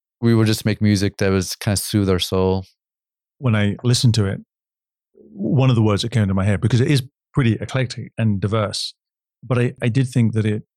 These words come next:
Speaker 2: captured something of, of a global spirit. It doesn't surprise me at all that you created it over time and over different cultures and landscapes. But you made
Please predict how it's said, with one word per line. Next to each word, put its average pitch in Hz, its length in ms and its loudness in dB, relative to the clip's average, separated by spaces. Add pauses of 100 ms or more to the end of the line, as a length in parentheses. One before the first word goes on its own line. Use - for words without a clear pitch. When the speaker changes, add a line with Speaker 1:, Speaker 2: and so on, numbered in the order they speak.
(240)
Speaker 2:
captured 139 380 -4
something 107 340 -2
of, 101 260 -4 (140)
of 127 260 0
a 104 140 -4
global 101 400 -2
spirit. 101 360 -2
It - 60 -6
doesn't 113 220 2
surprise 104 320 -4
me 98 140 -4
at - 200 -8
all 110 340 0
that 107 100 -6
you 107 380 -6 (360)
created 110 540 -2
it 92 180 -6 (720)
over 120 260 2
time 101 600 -2 (340)
and 110 240 0
over 110 240 2
different 101 400 -2 (100)
cultures 107 320 -2
and 92 100 -6
landscapes. 104 760 -4 (600)
But 165 100 -2
you 127 140 4
made 127 480 2